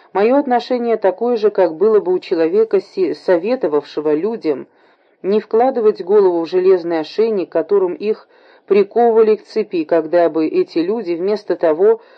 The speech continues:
чтобы перестать самим надевать на себя ошейник, решили бы, что надо переделать ошейник на ножные кандалы и наручники, для того, чтобы было удобнее, чем при ошейнике.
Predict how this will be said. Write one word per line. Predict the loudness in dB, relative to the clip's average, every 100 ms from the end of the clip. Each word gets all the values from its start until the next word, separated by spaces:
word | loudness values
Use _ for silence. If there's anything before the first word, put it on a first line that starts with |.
| -20
чтобы | -4 0 0 0
перестать | -2 -2 0 -2 0
самим | -2 0 0 0
надевать | -4 -2 0 0
на | -4
себя | -6 -2 0
ошейник, | -2 -2 -2 -2 -6 -10 _ _ _
решили | -4 -4 -4 -4 -2
бы, | -2
что | -2 -2
надо | -2 -2 -2
переделать | -2 -2 2 2 2 -2
ошейник | -4 0 0 0 -4 -6 _ _ _
на | 0
ножные | 2 0 0 -2
кандалы | 0 -2 0 0 2 0
и |
наручники, | 0 0 -2 -4 -6 -6 0 0 -2 -14 -20
для | 0 2
того, | 2 0 -2
чтобы | -2 -2
было | 2 4 4
удобнее, | 4 2 2 -2 -6
чем | -2 -4 -2
при | 0
ошейнике. | 0 0 -4 -2 -6 -10 -12 -12